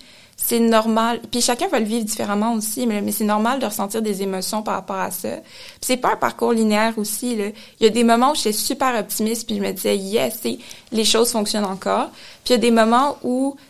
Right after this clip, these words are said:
ben, j'avais un peu plus de pression par rapport, par exemple, au barreau. C'est sûr que rendu au mois d'octobre, je me disais, « Ok, le mois de janvier approche, puis j'ai toujours pas trouvé d'emploi, tu sais, qu'est-ce que je fais ? » Fait que c'est sûr qu'à ce moment-là, ben, c'était un petit peu plus stressant de pas avoir,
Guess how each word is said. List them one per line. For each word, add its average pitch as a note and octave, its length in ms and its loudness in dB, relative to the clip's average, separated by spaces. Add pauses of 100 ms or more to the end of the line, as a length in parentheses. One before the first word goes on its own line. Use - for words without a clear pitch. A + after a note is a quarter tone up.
(120)
ben, A3 100 6
j'avais A3 260 4
un G#3+ 140 2
peu A3 120 2
plus B3 200 0
de B3 80 2
pression A3 420 -2
par A#3+ 180 -2
rapport, A3 440 -2
par G#3+ 120 -2
exemple, A3 300 0
au A3 60 -2
barreau. G3+ 640 -2 (300)
C'est - 160 -2
sûr D4 240 0
que D4 80 -4
rendu G#3+ 400 0
au B3 80 2
mois G#3+ 180 4
d'octobre, A3 540 -2
je G#3+ 80 -2
me G3 120 0
disais, « A3+ 380 0 (320)
Ok, G#3+ 140 -2
le C4+ 180 2
mois G#3 200 4
de A3+ 40 -4
janvier G#3+ 300 2
approche, B3 440 0
puis G#3 120 -8
j'ai G3 140 -4
toujours C4+ 360 -2
pas B3 140 -2
trouvé G#3+ 280 -4
d'emploi, A3 480 -2
tu A#3+ 120 -10
sais, G#3+ 60 -8 (100)
qu'est-ce A#3+ 240 2
que A3 80 0
je - 160 -4
fais ? » A#3+ 260 -2 (300)
Fait A#3 140 4
que A3+ 40 -4
c'est A#3 120 0
sûr C#4+ 160 0
qu'à A#3 160 0
ce - 100 -6
moment-là, G3+ 420 0
ben, G#3+ 200 -2 (320)
c'était - 180 -2
un A3+ 80 4
petit A3 160 -2
peu A#3+ 120 0
plus B3 200 -2
stressant A#3+ 720 -4
de G3 140 -2
pas G#3 280 0
avoir, G#3 540 0